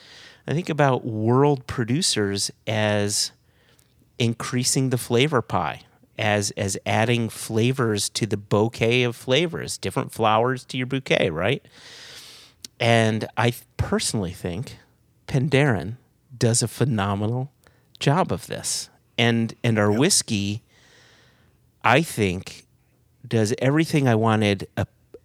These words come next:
Speaker 1: our first Penderyn to do. The distillery D N A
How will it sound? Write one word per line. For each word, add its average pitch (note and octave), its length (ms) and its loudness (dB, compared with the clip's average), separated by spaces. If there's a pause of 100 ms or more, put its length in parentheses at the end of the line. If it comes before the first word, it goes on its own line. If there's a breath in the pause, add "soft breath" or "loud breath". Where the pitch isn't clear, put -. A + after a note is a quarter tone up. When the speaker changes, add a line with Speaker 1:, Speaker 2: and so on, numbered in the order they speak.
(280)
Speaker 1:
our A2 280 4
first - 420 -2
Penderyn F#2 580 -4
to F2+ 120 -6
do. D#2 300 -6 (1040 soft breath)
The G2 140 -6 (160)
distillery A#2+ 680 4
D G#2 280 2
N F#2+ 180 2
A G2 420 -2